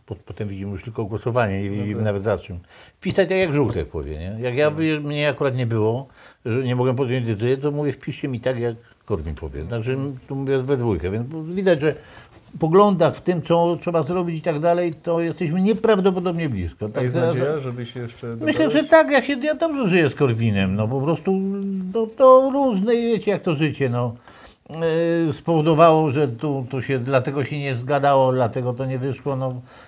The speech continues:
Speaker 1: Ja zakładam, że, że, że się dogadamy, no.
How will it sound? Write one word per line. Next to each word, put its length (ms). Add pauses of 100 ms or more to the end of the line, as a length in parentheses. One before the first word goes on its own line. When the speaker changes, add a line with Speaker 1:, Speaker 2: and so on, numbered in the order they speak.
Speaker 1:
Ja 120
zakładam, 460
że, 440 (100)
że, 480
że 100
się 220
dogadamy, 640
no. 180